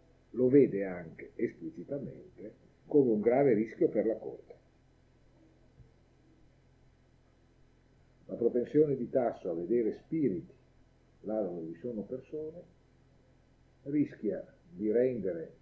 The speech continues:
il suo sguardo uno sguardo che abbaci le, i contorni, le fisionomie e i tempi della realtà, rendendo così incompetenti a vivere.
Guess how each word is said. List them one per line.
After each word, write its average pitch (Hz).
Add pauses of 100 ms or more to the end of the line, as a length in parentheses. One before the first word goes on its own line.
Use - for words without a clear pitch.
(120)
il 98
suo 135
sguardo 120
uno 139
sguardo 101
che -
abbaci - (1120)
le, 120
i 139
contorni, 120
le 98
fisionomie 107
e 139
i 165
tempi 110
della 120
realtà, 110 (800)
rendendo 139
così 143
incompetenti 180
a 180
vivere. -